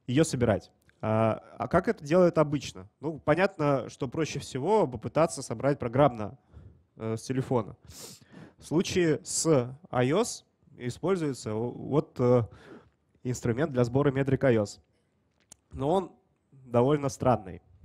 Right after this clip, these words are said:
оказался. Во-первых, из него нельзя выгрузить вообще то, что вы насобирали. То есть для автоматизации это не подходит. Вы можете скриншотики теста прикладывать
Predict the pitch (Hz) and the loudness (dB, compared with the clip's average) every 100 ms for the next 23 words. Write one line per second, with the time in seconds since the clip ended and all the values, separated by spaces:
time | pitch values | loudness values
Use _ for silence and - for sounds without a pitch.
0 | - - 113 123 110 95 - 92 _ _ | -20 -10 -2 -2 0 -2 -2 -18 _ _
1 | _ - - _ 110 208 220 165 135 139 | _ -20 -20 _ 2 6 6 4 -6 -2
2 | 170 170 139 120 156 151 - - 127 151 | 0 0 -2 4 6 6 2 -4 -2 0
3 | 131 117 - 113 - 135 113 - _ _ | 0 -2 -4 -6 -2 0 0 -2 _ _
4 | _ _ _ 147 131 - 117 123 120 123 | _ _ _ _ -6 -4 -6 -6 -8 -2
5 | 120 117 98 80 - 123 120 123 131 131 | 4 4 2 -6 -10 -10 -4 0 0 0
6 | 123 127 165 - 143 135 131 135 117 104 | -8 0 0 0 -8 -6 -4 -2 0 -2
7 | - 123 147 - 131 143 135 120 - 113 | -4 -4 -4 -2 -2 -2 -4 -6 -8 -8
8 | - _ 131 - 101 113 120 110 104 104 | -8 _ -2 -2 -8 -4 2 2 2 -2
9 | - | -6